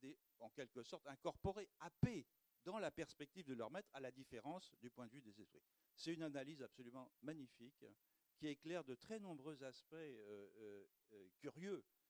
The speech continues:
euh, et, euh, qui intéressent les, les, les ethnologues, euh, de, euh, euh, des, des, des, des cosmologies et des ontologies euh, amazonienne. Et ce livre, je vous invite vraiment à le lire parce qu'il fourmille de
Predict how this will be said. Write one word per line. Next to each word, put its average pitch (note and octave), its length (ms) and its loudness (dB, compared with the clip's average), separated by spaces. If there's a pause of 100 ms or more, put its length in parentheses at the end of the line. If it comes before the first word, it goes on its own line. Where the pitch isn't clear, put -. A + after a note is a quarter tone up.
(160)
euh, G#2+ 400 -2
et, A2+ 340 -4
euh, F#2+ 380 -6 (180)
qui A2+ 180 -10
intéressent A2 500 -6
les, G#2+ 260 -8
les, A2 240 -10
les G#2 200 -10
ethnologues, A#2 560 -4 (540)
euh, A2 360 4 (140)
de, C#3+ 400 2
euh, A2 220 -2 (440)
euh, G#2 220 -10
des, A2 360 -8
des, G2+ 240 -10
des, G#2 200 -12
des G2+ 140 -14
cosmologies A#2+ 760 -10
et A2+ 40 -14
des G2+ 160 -16
ontologies G2+ 580 -12 (460)
euh, G#2 240 2
amazonienne. F#2+ 580 -8 (260)
Et B2+ 220 0
ce C#3 140 0
livre, C#3 560 0
je G#2 120 -6
vous A2 200 -10
invite A#2+ 300 -12
vraiment C3 280 -4
à B2+ 40 -2
le A#2+ 100 -2
lire D3 220 -4
parce C3 160 -8
qu'il C3 140 -16
fourmille D#3+ 640 -6
de A2+ 120 -6